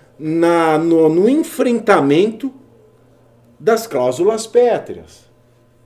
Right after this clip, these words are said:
Nós temos que achar um equilíbrio entre valores constitucionalmente postos.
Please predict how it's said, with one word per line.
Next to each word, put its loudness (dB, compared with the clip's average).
Nós 0
temos -4
que 4
achar 2
um 2
equilíbrio -8
entre -2
valores 4
constitucionalmente -8
postos. -4